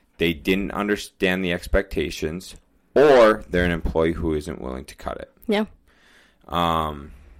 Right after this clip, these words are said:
Speaker 2: I feel like nowadays it's, like, kind of a lot of the employee themselves. Anyways,
Speaker 1: Well, a
Speaker 2: go
Speaker 1: lot
Speaker 2: ahead.
Speaker 1: of it is the employee themselves, but it goes back. Remember that one guy we thought about firing? Ryan and I were like, "Let's fire this dude." And you're like, "No, let's explain everything he's done wrong.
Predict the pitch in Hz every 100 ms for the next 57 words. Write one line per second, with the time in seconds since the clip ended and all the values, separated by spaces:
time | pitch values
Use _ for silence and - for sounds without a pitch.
0 | - - 220 214 185 175 180 190 196 180
1 | - - - - - - - - - -
2 | 165 - 165 160 156 156 160 165 160 -
3 | 170 165 - 185 175 - - - - 226
4 | - - 196 175 - 143 131 151 135 110
5 | 104 90 87 80 92 90 85 92 85 -
6 | 92 - 107 - 92 92 87 90 101 73
7 | 87 85 78 76 80 78 73 73 69 80
8 | 55 53 50 - - - - - - _
9 | _ - 82 98 90 87 85 82 82 -
10 | - - - 87 - 87 76 82 - 76
11 | 78 82 78 85 95 101 139 - - -
12 | - - - _ _ _ _ 87 85 -
13 | 87 - - 92 90 87 - 87 85 76
14 | 85 85 92 123 175